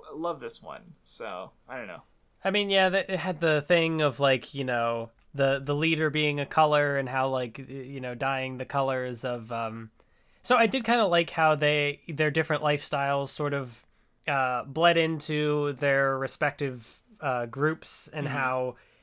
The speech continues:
Speaker 2: you know, the, the Shinsengumi got a, l-, a little bit more freedom, or, you know, like, Hijikata was able to kinda learn a little bit more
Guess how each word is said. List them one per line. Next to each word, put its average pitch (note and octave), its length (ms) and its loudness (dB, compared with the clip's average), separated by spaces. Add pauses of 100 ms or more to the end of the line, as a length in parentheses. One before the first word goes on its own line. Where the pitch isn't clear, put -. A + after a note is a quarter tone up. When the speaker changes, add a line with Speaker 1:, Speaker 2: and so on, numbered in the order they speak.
(100)
Speaker 2:
you F3+ 100 0
know, D3+ 320 4 (240)
the, E3+ 180 2
the D#3+ 140 -4
Shinsengumi F3 1080 -2
got E3 220 4
a, - 20 0
l-, D#3+ 180 0
a E3+ 60 0
little E3 240 2
bit E3 180 2
more D#3 380 2
freedom, C3 720 -2
or, C3 80 -8
you B2+ 100 -8
know, B2 140 -4
like, C3 120 -4
Hijikata C#3+ 560 -2
was C3+ 160 -4
able C3+ 180 -4
to C3 60 -6
kinda C#3 200 -2
learn C3+ 240 -2
a C3+ 80 -4
little C3 180 -4
bit C3 220 -4
more B2+ 380 -4